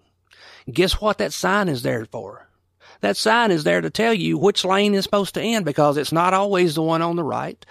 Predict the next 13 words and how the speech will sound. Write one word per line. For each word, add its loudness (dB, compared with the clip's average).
or 4
the 4
one 4
on 2
the -2
left. -2
Sometimes -4
it's -12
one, 0
sometimes -8
it's -14
the -4
other. -6